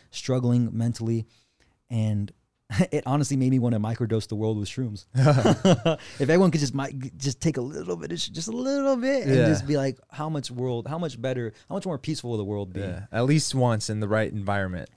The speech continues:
Speaker 1: And if they're in the right state to actually do it, because like
Speaker 2: Yeah.
Speaker 1: I said, you gotta be comfortable with who you are, because if you're not, I think it's really gonna bring up some stuff that you're just trying to push down and not
Speaker 2: Mm.
Speaker 1: deal with.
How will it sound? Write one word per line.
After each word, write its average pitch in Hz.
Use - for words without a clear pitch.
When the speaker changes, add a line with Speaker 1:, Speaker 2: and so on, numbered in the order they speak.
Speaker 1:
And 160
if 135
they're 135
in 123
the 117
right 113
state -
to 113
actually 101
do 127
it, 101
because 92
like 92
Speaker 2:
Yeah. 95
Speaker 1:
I -
said, 92
you 95
gotta 117
be 107
comfortable 107
with 95
who -
you 95
are, 104
because 90
if 92
you're 95
not, 120
I 110
think 110
it's -
really 113
gonna 104
bring 104
up 98
some 101
stuff 101
that 98
you're 95
just 92
trying 92
to 92
push -
down 90
and 110
not 104
Speaker 2:
Mm. 101
Speaker 1:
deal 95
with. 87